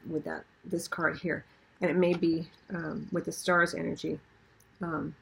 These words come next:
again, we have air sign, the Aquarian <laughs> energy here, um, that you are being called to, you know, whisper those sweet nothings and encourage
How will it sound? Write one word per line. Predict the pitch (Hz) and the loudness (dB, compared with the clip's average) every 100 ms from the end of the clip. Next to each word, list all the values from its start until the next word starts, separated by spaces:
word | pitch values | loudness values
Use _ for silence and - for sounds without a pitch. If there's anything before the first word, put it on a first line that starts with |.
| _ _ _ - _ - | _ _ _ -20 _ -10
again, | - 170 160 - _ _ | -4 -2 -2 -6 _ _
we | 175 | -4
have | 170 - | -4 -2
air | 175 175 | 2 2
sign, | 180 160 165 165 | 2 -2 -4 -4
the | - | -6
Aquarian | 180 - 180 170 160 165 - - | -8 2 4 4 0 -4 -8 -12
<laughs> | - _ - | -20 _ 2
energy | 190 190 170 | 2 4 2
here, | 175 170 - _ | 0 -2 -6 _
um, | - 190 180 160 - - - | 4 6 6 2 -6 -10 2
that | 185 | 6
you | 196 196 | 10 10
are | 180 | 10
being | 185 170 | 6 0
called | 170 175 165 160 | -4 -4 -4 -4
to, | - 165 156 151 - 185 | -4 0 0 -2 -4 -2
you | |
know, | 180 | 0
whisper | 175 220 - 185 | 4 2 2 -2
those | 165 | -2
sweet | - 180 165 | -2 -2 0
nothings | 156 - 156 165 | -2 -2 -4 -4
and | |
encourage | 165 - - 196 180 - - | -10 -8 -2 2 2 0 -8